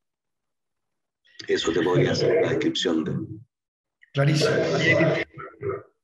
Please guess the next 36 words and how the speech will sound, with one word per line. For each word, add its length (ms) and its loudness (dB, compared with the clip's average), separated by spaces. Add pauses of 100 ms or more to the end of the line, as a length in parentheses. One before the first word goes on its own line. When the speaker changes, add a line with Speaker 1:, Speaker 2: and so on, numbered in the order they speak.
(1700)
Speaker 2:
hay 160 0
distinciones 560 2
claras, 280 2
¿no 60 -2
es 60 -4
cierto?, 280 -8
con, 220 -2
con 120 -4
el 120 0
private 320 -2
equity, 280 -6
que 80 -14
tiende 280 -8
a 40 -4
ser, 260 -4
¿no 60 -10
es 60 -14
cierto?, 300 -16
industria 400 -14
que 80 -20
ya 80 -16
están 240 -10
establecidas, 680 -6 (140)
¿no? 200 -16 (180)
Speaker 1:
Así 180 -2
Speaker 2:
Que 60 2
Speaker 1:
es, 40 2
Speaker 2:
más 160 2 (100)
Speaker 1:
eh. 180 2 (920)
Así 280 -4
Speaker 2:
Toma 140 2
Speaker 1:
es, 60 -2
eh, 360 0
Speaker 2:
completa. 280 0
Speaker 1:
es 60 0
más, 460 -6